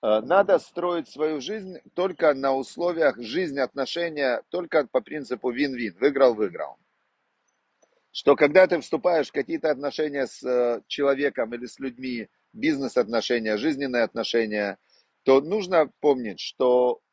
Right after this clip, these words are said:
они смогут устоять, эти отношения, только если и ты будешь чувствовать, что ты в выигрыше, и он.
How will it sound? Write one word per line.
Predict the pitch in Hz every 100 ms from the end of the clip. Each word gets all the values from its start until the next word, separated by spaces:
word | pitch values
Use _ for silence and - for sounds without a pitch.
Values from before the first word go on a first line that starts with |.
| _ _
они | 127 160 190
смогут | - 165 170 147 120 -
устоять, | 139 - 147 143 196 - -
эти | 123
отношения, | 131 127 127 120 107 107
только | - 214 170
если | 143 147 - 131
и | 131 151
ты | 135 226
будешь | 196 185 143
чувствовать, | - 131 - 117
что | - 117
ты | 131
в | 113
выигрыше, | 101 98 90 - 92 -
и | 165
он. | 160 107 -